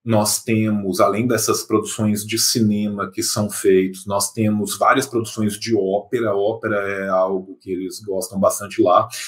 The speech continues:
Lembrando, quando a gente tá falando de ópera aqui, nós estamos falando muito mais da ópera próxima à ópera chinesa do que a ópera que você tá pensando da ópera italiana. Não tô falando de Carmen de Bizet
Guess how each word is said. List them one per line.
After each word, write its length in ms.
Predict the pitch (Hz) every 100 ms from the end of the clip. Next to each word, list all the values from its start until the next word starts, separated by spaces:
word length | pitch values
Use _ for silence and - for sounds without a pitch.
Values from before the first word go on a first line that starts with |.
| -
Lembrando, 260 | 107 107 120
quando 140 | 135
a 20 |
gente 140 | 127 123
tá 80 | 110
falando 240 | 117 110
de 140 | 110
ópera 400 | 104 101 110 107
aqui, 160 | - -
nós 100 | 110
estamos 160 | 120 113
falando 220 | 107 113
muito 180 | 113 127
mais 220 | 120 120
da 160 | 120
ópera 360 | 101 107 107 104
próxima 340 | - 98 107
à 40 | 95
ópera 220 | 95 98
chinesa 840 | - - 123 107 95 95 98 107
do 140 | 110 123
que 160 | -
a 100 | 131
ópera 460 | 131 104 101 117 107
que 100 | -
você 560 | 113 120 - 107 104 107
tá 80 | 110
pensando 920 | - 113 - 95 95 98 104 110 101
da 220 | 98 92
ópera 200 | 92 107
italiana. 400 | 104 151 139 95
Não 120 | 87
tô 80 | _
falando 200 | - 101
de 80 | -
Carmen 260 | - 107 107
de 160 | 107
Bizet 500 | 110 127 113 92 92